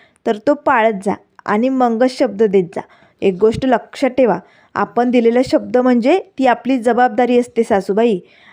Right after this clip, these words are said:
आणि जबाबदारीची जर जाणीव घेणं जमत नसेल ना, तर सासूबाई, इथून पुढे असले शब्द देत जाऊ नका. आता मात्र निरूपाला तर काय बोलावं काही सुचत नसतं. निरूपा भामट्यापणाने आता गप्प उभी असते,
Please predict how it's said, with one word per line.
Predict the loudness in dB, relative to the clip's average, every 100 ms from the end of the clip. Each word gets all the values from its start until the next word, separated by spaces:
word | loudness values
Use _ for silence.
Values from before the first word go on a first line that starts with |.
| -8
आणि | -4 -2
जबाबदारीची | 0 0 2 0 0 -2 -2 -6
जर | -2 -2
जाणीव | 0 -2 0 0 0
घेणं | 0 0 0
जमत | 0 0 0 -4 -6 -2
नसेल | -4 -2 -2
ना, | -2 -4 -6 _ _ _ -2
तर | 0
सासूबाई, | 0 -2 -2 -2 -2 -4 -8
इथून | -8 -4 -4 -2
पुढे | 0 0 0
असले | -4 -2 0 0
शब्द | 0 -4 0
देत | -2 2 2 2
जाऊ | 0 0
नका. | 0 -4 -10 _ _ _ -6
आता | -6 -2 -2
मात्र | -2 0 0
निरूपाला | 0 2 2 2 0 0 0
तर | 0 -4
काय | -2 -2 0
बोलावं | 0 0 0
काही | 0 -2
सुचत | 0 -4 0 -2
नसतं. | 0 -2 -4 -8 -8 -20 _ -4
निरूपा | -2 0 0 -2
भामट्यापणाने | 0 -2 0 -2 0 0 0 0
आता | -2 -4 -2
गप्प | 0 -2 -2 0
उभी | 0 2 0
असते, | 0 -2